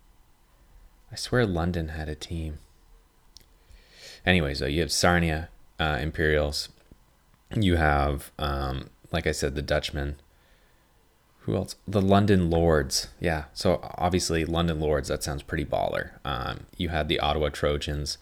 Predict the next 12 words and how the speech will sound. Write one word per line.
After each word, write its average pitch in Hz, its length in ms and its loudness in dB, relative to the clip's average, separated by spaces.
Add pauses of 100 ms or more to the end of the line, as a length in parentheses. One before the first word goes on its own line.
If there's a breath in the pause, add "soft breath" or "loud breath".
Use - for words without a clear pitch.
(580 loud breath)
Uh, 76 380 -2
who 95 160 0
else - 220 0
here? - 320 -4 (260)
Who - 100 -8
else - 200 -6
do 87 60 -8
we 78 100 -6
got? - 340 -8 (120)
Uh, 50 520 -8 (2000 loud breath)
Kingston 98 440 0
Granites, 92 920 2